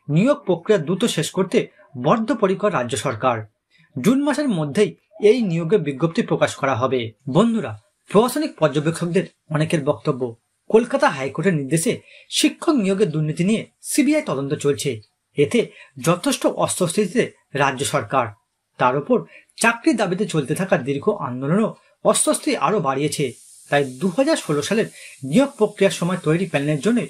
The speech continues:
পাঁচ হাজার দুশো একষট্টিটি পদ সরকারকে সৃষ্টি করতে হচ্ছে বলে মনে করা হচ্ছে, কারণ সেই সময় নিয়োগ প্রক্রিয়া নিয়ে নানা সময়ে দুর্নীতির অভিযোগ উঠেছে।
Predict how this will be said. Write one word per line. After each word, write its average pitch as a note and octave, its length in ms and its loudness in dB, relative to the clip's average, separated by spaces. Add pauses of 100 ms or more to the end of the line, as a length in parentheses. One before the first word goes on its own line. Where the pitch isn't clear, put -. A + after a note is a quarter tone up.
(360)
পাঁচ A#3+ 220 0
হাজার B3 180 2
দুশো D3+ 200 -2
একষট্টিটি E3 640 -2 (340)
পদ C4 220 4
সরকারকে E3 360 -2
সৃষ্টি F3+ 340 -2
করতে E3 280 0
হচ্ছে D#3+ 280 0
বলে G#3 240 0 (240)
মনে D#3+ 220 2
করা D#3 160 2
হচ্ছে, B2 420 -4 (420)
কারণ D3+ 200 2
সেই D3+ 240 -2
সময় A3+ 280 0
নিয়োগ F3+ 220 -2
প্রক্রিয়া G#3+ 420 0
নিয়ে C#4 220 -2 (320)
নানা A3 320 2
সময়ে F#3+ 320 0
দুর্নীতির D#3+ 520 -2 (160)
অভিযোগ G3 400 2
উঠেছে। C3+ 480 -2